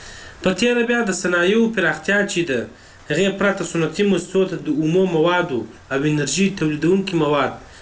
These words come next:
او د هغو تولیدات استهلاکي سیمو ته انتقالېدای نه شي،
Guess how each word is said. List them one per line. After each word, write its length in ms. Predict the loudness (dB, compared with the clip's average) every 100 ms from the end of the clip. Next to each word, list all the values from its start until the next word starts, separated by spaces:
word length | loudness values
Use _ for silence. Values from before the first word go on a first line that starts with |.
| -4
او 120 | -2
د 100 | 0 2
هغو 240 | 2 2
تولیدات 520 | 2 0 2 0 -2
استهلاکي 480 | -4 -2 -4 -2 -2
سیمو 260 | 2 2 2
ته 180 | 0 -2
انتقالېدای 800 | -2 -6 -4 -2 0 0 2 0 -2 -12 -2
نه 120 | 0
شي، 220 | 2 0